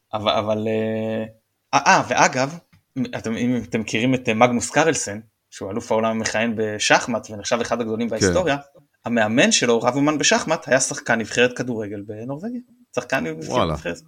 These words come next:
Speaker 1: נבחרת כדורגל, מקצוען וזה, אז כן, אז כנראה ש-,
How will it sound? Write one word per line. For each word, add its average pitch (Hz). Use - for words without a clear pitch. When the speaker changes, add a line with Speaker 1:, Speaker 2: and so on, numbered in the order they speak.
Speaker 1:
נבחרת 156
כדורגל, 165
מקצוען 127
וזה, 107
אז -
כן, 113
אז 127
כנראה 117
ש-, -